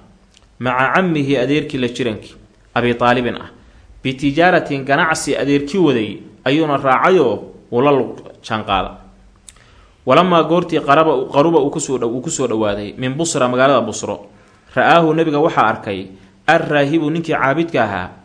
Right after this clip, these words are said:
baxiira ay ahaa. Fa akhbara, wuxuu u sheegay, cammahu, nabiga adeerkiiba wuxuu u sheegay,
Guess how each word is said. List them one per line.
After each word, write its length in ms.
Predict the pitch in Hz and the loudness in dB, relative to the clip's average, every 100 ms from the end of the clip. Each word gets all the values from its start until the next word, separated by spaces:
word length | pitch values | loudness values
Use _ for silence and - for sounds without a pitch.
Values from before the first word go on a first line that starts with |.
| - | -4
baxiira 400 | 123 165 151 123 | 0 2 4 4
ay 120 | 90 | 2
ahaa. 260 | 98 101 101 - - _ _ _ _ _ _ _ _ _ _ _ _ _ | -2 -4 -10 -14 -20 _ _ _ _ _ _ _ _ _ _ _ _ _
Fa 280 | - 131 143 | 2 4 4
akhbara, 400 | - 160 190 170 | 2 2 4 6
wuxuu 320 | 175 170 156 160 | 4 2 0 -2
u 60 | |
sheegay, 420 | 175 - 139 135 131 | -2 -2 0 0 0
cammahu, 800 | 160 170 151 147 135 139 165 165 - | 0 0 0 0 0 2 2 0 -4
nabiga 360 | 160 160 143 | -2 0 0
adeerkiiba 400 | 135 160 175 160 143 | 2 0 0 -2 -2
wuxuu 300 | 156 147 180 | -2 -2 -4
u 40 | |
sheegay, 500 | - 147 123 101 90 | -2 -2 0 -2 -6